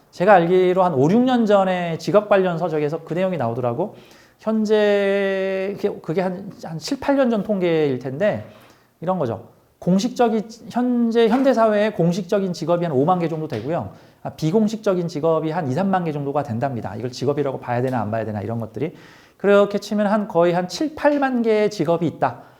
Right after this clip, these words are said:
그러면 그로부터 지금 한 거의 십 년이 지났으니까 지금 거의 한 십만 개 정도의 직업이 있을 거예요. 그렇게 치면 하루에도 수천 개의 직업이 새로 생기고 있고 수천 개의 직업이 사라지고 있고 또 직업이 변화되고 있고 변용되고 있고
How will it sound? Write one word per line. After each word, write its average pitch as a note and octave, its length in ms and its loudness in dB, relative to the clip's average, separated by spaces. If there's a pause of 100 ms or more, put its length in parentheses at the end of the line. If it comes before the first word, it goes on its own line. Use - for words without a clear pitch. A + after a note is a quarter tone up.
(120)
그러면 E3+ 360 -6
그로부터 A3 440 2
지금 F#3 280 0
한 F#3+ 140 0
거의 E3+ 180 0
십 G3 120 -4
년이 A#3+ 240 0
지났으니까 D#3+ 640 -4 (320)
지금 G#3 200 -6
거의 F3+ 280 2
한 G3 180 0
십만 D#4 480 -2
개 C#4 80 2
정도의 F3+ 340 0
직업이 D3+ 320 -2
있을 D#3+ 220 -4
거예요. C#3+ 340 0 (380)
그렇게 A3 260 0
치면 A3+ 400 0
하루에도 A#3+ 540 4
수천 D4 400 -4
개의 B3+ 220 4
직업이 F#3 280 0
새로 G3 220 -4
생기고 F3 340 -2
있고 F#3+ 360 -4 (220)
수천 - 460 -6
개의 G#3+ 300 2
직업이 G3 680 0
사라지고 G#3 520 -2
있고 G#3+ 400 -6 (280)
또 G3+ 120 0
직업이 F#3+ 500 2
변화되고 E3+ 640 4
있고 G#3 520 0
변용되고 E3 640 0
있고 B2+ 380 -4